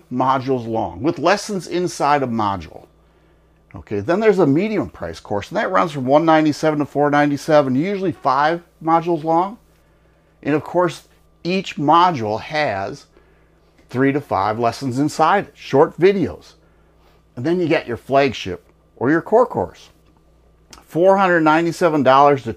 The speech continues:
two hundred ninety-seven dollars. And that's usually more than five modules. This is the big one. This is what you're gearing up to.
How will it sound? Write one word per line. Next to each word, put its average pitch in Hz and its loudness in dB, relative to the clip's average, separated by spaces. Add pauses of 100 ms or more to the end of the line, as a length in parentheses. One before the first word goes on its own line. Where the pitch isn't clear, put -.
(120)
two 254 2
hundred 117 2
ninety-seven 95 -4
dollars. 78 -14 (560)
And 123 -2
that's 160 -2
usually 135 -2
more 120 4 (200)
than 90 -12
five 87 -8
modules. - -20
This 151 -6
is 151 -6
the 139 -2
big 110 -4
one. 73 -20 (540)
This 160 -2
is 160 -6
what 160 -4
you're 131 -2
gearing 131 0
up - -10
to. - -20